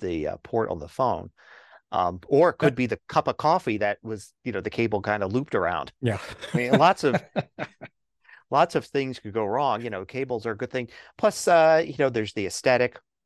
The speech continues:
Speaker 1: part of it too, going
Speaker 2: It,
Speaker 1: towards, you know,
Speaker 2: it's funny.
Speaker 1: fewer and fewer cables.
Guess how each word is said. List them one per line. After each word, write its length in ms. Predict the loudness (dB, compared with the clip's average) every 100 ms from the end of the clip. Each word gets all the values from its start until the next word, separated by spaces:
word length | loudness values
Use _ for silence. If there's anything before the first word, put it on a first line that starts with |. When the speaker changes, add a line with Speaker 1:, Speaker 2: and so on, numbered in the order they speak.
| -20 -20 -20 _ -6
Speaker 1:
part 280 | -2 -2 -2
of 160 | -6
it 160 | -8 -12
too, 440 | -6 -2 -2 -4 -8 _ _ _ _ -2
going 300 | 0 2 0
Speaker 2:
It, 60 |
Speaker 1:
towards, 800 | -4 -2 0 0 -4 -12 -14 -16 -14
you 100 | -6
know, 80 | -4
Speaker 2:
it's 80 | 0
funny. 240 | 2 4
Speaker 1:
fewer 140 | 2
and 100 | 0
fewer 220 | -6 -10 -6
cables. 520 | -4 -2 -4 -10